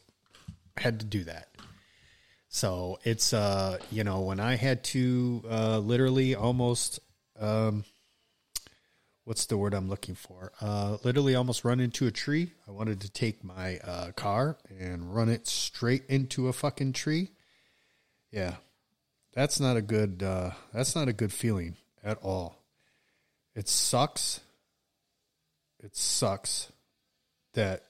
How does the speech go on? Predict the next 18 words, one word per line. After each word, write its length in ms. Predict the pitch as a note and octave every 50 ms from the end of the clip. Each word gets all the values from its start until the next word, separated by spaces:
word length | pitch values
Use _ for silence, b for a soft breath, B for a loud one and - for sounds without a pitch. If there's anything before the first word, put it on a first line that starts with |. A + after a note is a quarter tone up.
| _ _ _ _ _ _ _ _ _ _ _ _ _ _ -
anybody 460 | B2 A#2+ B2 C3 A#2 A#2+ A#2 A2+ A2
would 180 | A2 G#2 G2+ G2+
wanna 220 | G2+ G#2+ G#2 G2+
get 240 | F#2 F#2 G#2+ G2+ -
to 100 | - G2
that 200 | F#2 F2+ F2 - -
point. 280 | - G#2 F2+ E2+ D#2 _ _ _ _ _ _ _ _ _ _ _ _ _ _ _ _ _ _ _ _ _ _ _
Don't 200 | - C3 C#3 D#3
ever 180 | F3 E3 D3+ D#3
wanna 220 | C#3+ C#3 C3+ C3
hurt 240 | C3 - B2+ B2 -
yourself 600 | G2+ F2+ - - - F2+ E2+ F2 F2 - - - - _ _ _ _ _ _ _ _ _ _ _ _ _ _ _ _ _ _ _ _ _ _ _ _ _ _ _ _ _ - A#2 G#2+
because 460 | - A2 - - - A#2+ A2+ G2+ -
of 200 | G#2 G2 F#2+ F2 -
you 220 | - A2 G#2+ A2+ A2+
just 280 | G2+ G#2+ G#2+ G2 -
simply 600 | - - A#2+ G#2+ - - G#2+ G#2 G#2 G2+ G2+ G2 - _ _ _ _ _ _ _ _ _ _ _ _ _ _ _ _ _ _ _ _ _ _
cannot 580 | - - - B2+ A#2+ A#2 A#2 G#2+ G#2 G#2+ -